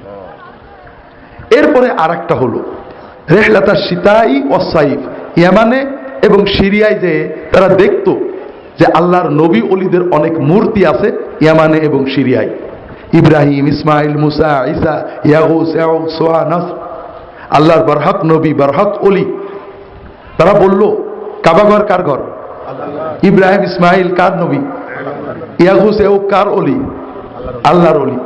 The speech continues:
কাজে আল্লাহর নবী, আল্লাহর অলিরা কোথায় থাকবে? আল্লাহর ঘরে থাকবে।" তারা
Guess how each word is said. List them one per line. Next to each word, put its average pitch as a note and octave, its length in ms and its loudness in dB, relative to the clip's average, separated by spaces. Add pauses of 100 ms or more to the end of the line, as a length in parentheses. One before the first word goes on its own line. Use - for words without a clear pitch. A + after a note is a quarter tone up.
(260)
কাজে F3 200 4
আল্লাহর G3+ 420 2
নবী, G#3 200 0
আল্লাহর G#3 380 0
অলিরা G3+ 240 0
কোথায় G#3 240 0
থাকবে? D3 280 -4 (880)
আল্লাহর C4+ 300 4
ঘরে B3+ 140 4
থাকবে।" D3+ 280 -4 (720)
তারা E3 180 4